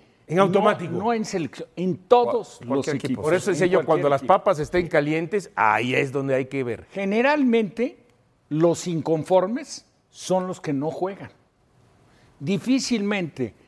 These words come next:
Speaker 2: un jugador que está regularmente siendo titular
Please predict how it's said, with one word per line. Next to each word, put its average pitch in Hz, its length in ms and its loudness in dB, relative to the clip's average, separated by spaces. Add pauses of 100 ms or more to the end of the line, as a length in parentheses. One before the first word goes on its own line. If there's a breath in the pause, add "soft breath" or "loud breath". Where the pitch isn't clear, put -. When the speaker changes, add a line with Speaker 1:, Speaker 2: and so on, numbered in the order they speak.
(220 soft breath)
Speaker 2:
un 185 160 -2
jugador 151 540 2
que 139 100 -4
está 139 460 -4 (400)
regularmente 151 760 -2
siendo 156 360 -4
titular 156 760 -2